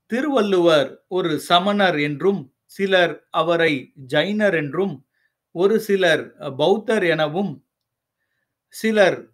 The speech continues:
அ, சைவம் அல்லது வைணவம் என்றும் கூறி வருகின்றனர். சமீபத்தில் அவரை கிறித்துவர் எனவும் கூறி வருகின்றனர். இந்த காணொளியில்,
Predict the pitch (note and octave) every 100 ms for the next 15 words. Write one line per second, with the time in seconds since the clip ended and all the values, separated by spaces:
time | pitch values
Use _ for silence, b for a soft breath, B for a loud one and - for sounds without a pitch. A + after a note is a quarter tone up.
0 | _ _ D3+ C3+ C3+ - F#3 G#3+ G#3+ G3+
1 | F#3 F#3 - _ _ _ _ - E3+ F3+
2 | D#3+ C#3+ D3 F#3+ G#3+ G#3+ G#3 F3 E3 D#3
3 | E3+ D#3+ - - G3 F3+ C#3+ C3+ B2 A2+
4 | G2+ F#2+ _ _ _ _ _ _ _ _
5 | _ - E3 E3+ F#3+ F#3+ F#3+ G3+ F#3+ A#2+
6 | - _ _ _ - D#3+ E3+ F3 D#3 B2
7 | A2+ _ _ - F3+ G3 - A3+ G#3+ G#3
8 | G#3 F3+ E3 E3+ E3+ F3 F3+ _ F3 E3+
9 | C3 B2+ A2+ A2 G#2+ F#2+ - _ _ _
10 | _ _ _ _ _ - G3+ A3 A3+ G#3+
11 | F3+ F#3+ G#3+ G3+ F#3+ F3+ G3+